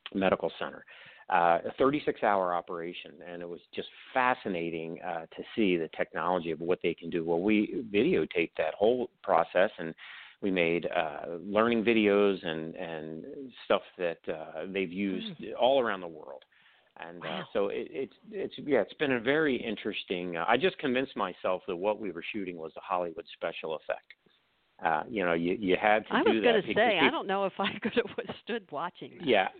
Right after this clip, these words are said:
Speaker 2: I mean,
Speaker 1: I've had
Speaker 2: obviously
Speaker 1: so
Speaker 2: you
Speaker 1: many
Speaker 2: have to if
Speaker 1: people
Speaker 2: you're
Speaker 1: like
Speaker 2: videotaping it, but how did, yeah, how did you do that? Like,
Speaker 1: Well,
Speaker 2: mind over
Speaker 1: we,
Speaker 2: matter, I
Speaker 1: we,
Speaker 2: guess.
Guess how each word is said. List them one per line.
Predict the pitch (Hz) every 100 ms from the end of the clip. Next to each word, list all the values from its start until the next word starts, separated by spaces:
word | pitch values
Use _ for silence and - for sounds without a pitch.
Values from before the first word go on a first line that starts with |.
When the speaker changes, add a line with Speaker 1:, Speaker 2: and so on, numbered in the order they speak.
| 185
Speaker 2:
I |
mean, | 180 180 -
Speaker 1:
I've | 170
had | -
Speaker 2:
obviously | 143 226
Speaker 1:
so | 175
Speaker 2:
you |
Speaker 1:
many | 220
Speaker 2:
have | 233
to | 226
if | 196
Speaker 1:
people | 196
Speaker 2:
you're | 175
Speaker 1:
like | 208
Speaker 2:
videotaping | 214 160 156 160 165 165
it, | 156
but | 151 135 _ - -
how | - 233
did, | 302 -
yeah, | 190 269 214
how | 170
did | 254 240
you | 185
do | 156 220
that? | 196 151 170 _ _ _ -
Like, | 175 _ _ -
Speaker 1:
Well, | 117 143
Speaker 2:
mind | 165
over | 175
Speaker 1:
we, | 143
Speaker 2:
matter, | 156 214 165
I | 135
Speaker 1:
we, | 113
Speaker 2:
guess. | 123